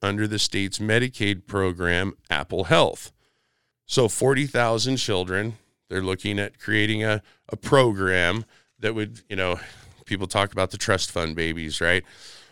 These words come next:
Well, this would create a, an avenue through government spending that would create trust funds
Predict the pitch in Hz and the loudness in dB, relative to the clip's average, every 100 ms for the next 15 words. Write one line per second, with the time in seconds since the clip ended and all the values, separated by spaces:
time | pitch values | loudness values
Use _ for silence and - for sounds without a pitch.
0 | - 101 101 107 _ _ _ - 120 - | 0 4 4 2 _ _ _ -2 -2 2
1 | 127 - _ _ _ _ - 101 110 113 | 0 -2 _ _ _ _ -6 0 4 4
2 | 107 101 117 104 113 113 104 87 92 117 | 4 2 0 2 2 0 -2 -4 -4 -8
3 | - - 110 107 101 95 _ _ _ 98 | -12 -12 -2 -2 -2 -8 _ _ _ 0
4 | 98 117 139 - - 113 95 92 95 113 | 2 2 2 0 2 2 2 0 -2 -6
5 | _ _ _ _ 107 104 107 107 110 - | _ _ _ _ -2 -2 -2 0 0 0
6 | - 104 98 - 90 80 87 85 - - | 2 2 2 -2 -2 -2 -2 -2 -4 -6